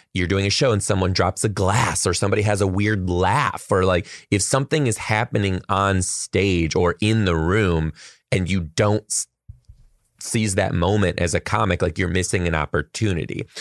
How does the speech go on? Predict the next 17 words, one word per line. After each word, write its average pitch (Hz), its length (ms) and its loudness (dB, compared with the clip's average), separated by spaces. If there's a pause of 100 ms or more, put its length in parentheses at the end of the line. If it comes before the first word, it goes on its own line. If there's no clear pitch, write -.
(160)
So 120 180 -2
I'm 135 140 0
always 156 240 0
like, 120 220 0
"There's 107 220 2
an 139 80 2
interpreter 147 500 2
here. 104 320 4
Everybody 98 380 2
can 98 180 0
see 120 260 2
it. 101 140 0
I 98 120 2
still 101 400 0
wanna 101 260 2
do 85 180 0
something." - 580 -2